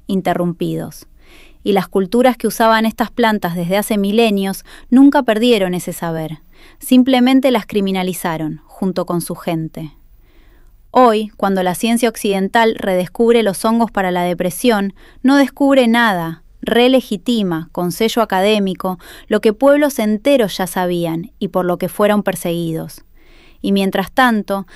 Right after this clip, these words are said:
las patentes van a parar a empresas con sede en Delaware. El conocimiento que crece en el campo se vuelve propiedad intelectual.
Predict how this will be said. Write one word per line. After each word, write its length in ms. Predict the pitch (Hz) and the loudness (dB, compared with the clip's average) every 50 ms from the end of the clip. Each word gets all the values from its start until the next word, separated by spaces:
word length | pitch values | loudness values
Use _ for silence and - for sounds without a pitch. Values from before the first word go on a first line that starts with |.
| - - | -20 -8
las 160 | _ 208 185 | _ -4 -4
patentes 500 | - - 208 202 - 240 247 254 269 254 | 0 0 -2 0 2 2 2 4 2 2
van 160 | 214 233 233 240 | 2 2 2 2
a 80 | 233 | 0
parar 260 | 214 214 208 214 214 | 0 0 0 2 2
a 40 | 220 | 2
empresas 440 | 214 202 - - 226 233 - 247 220 | 0 -2 -2 -2 -2 -2 -2 -4 -4
con 200 | - - 196 180 | -4 -4 -4 -4
sede 220 | 165 - 202 202 | -2 0 0 0
en 160 | 202 196 190 180 | 0 -2 -2 -2
Delaware. 580 | 180 170 165 160 165 160 165 160 156 160 147 - - _ - - - - - _ | -2 -2 -4 -4 -6 -6 -6 -8 -8 -10 -14 -20 -20 _ -20 -20 -20 -20 -20 _
El 140 | - 190 190 | -8 -6 -2
conocimiento 720 | - 190 196 185 - - 202 208 226 247 254 254 269 254 | 0 0 0 0 -2 -2 0 2 4 4 4 4 2 0
que 160 | - 214 196 | -2 -2 -2
crece 260 | - 226 233 - 254 | 0 0 0 0 0
en 60 | 233 | 0
el 160 | 220 202 190 - | 0 -2 -2 0
campo 500 | - 247 233 214 196 - - 190 190 185 | 0 2 2 2 0 -2 -4 -6 -6 -6
se 180 | - - - 196 | -12 -4 -2 0
vuelve 340 | 190 202 208 226 226 233 220 | 2 2 2 4 4 2 2
propiedad 440 | - 214 190 190 190 185 185 190 202 | 0 -2 -2 0 0 0 0 0 0
intelectual. 800 | 208 202 196 190 180 170 - - - 180 160 151 160 156 156 - | 0 -2 -2 -4 -4 -4 -6 -6 -6 -6 -6 -6 -8 -10 -12 -16